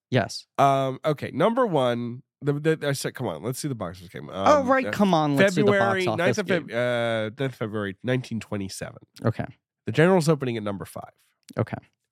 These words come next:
Speaker 2: Number one is, um, a n-, famous hit vehicle.
Speaker 1: No, okay, yeah. I, as I was digging into the research, I was reading the reviews of this movie that were critiquing it. We're like, "Why can't Buster take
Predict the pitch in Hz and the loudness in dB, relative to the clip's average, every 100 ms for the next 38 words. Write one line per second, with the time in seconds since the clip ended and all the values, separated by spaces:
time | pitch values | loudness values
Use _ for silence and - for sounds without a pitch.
0 | _ 117 156 165 143 113 101 - 98 98 | _ -6 -2 0 2 2 0 -4 -2 0
1 | 95 95 - _ _ _ _ _ _ - | 0 -4 -10 _ _ _ _ _ _ -2
2 | 98 90 90 - - - 104 101 101 - | 0 0 -2 -6 -6 0 2 2 0 -2
3 | - 170 180 185 175 - - - - - | 6 6 6 2 0 -2 -6 -10 -20 -16
4 | - 208 - - - _ _ 113 120 104 | 0 0 0 -8 -16 _ _ -6 -4 -4
5 | - 98 92 90 123 117 - - 139 123 | -4 -4 -2 0 4 4 2 -4 0 0
6 | - - - 120 - - _ _ _ _ | -2 -6 0 0 0 -6 _ _ _ _
7 | _ _ 147 160 135 151 160 214 226 208 | _ _ 2 2 2 4 4 4 2 0
8 | 156 202 208 214 160 147 175 - 151 123 | 0 0 2 2 2 0 -2 -2 -2 0
9 | 139 131 117 180 185 165 131 135 107 120 | 0 0 0 0 2 2 4 2 2 2
10 | 170 190 180 139 135 139 - 123 110 107 | 4 4 4 4 4 4 4 4 4 0
11 | 107 - 117 113 - - 123 - 156 - | -2 0 0 0 -6 -4 -2 4 4 4
12 | 107 95 120 120 107 117 147 208 - 208 | 0 0 2 2 2 4 4 4 0 -4
13 | 185 135 135 135 - 131 - 139 131 | -4 -2 -2 -2 -4 -10 -6 -4 -4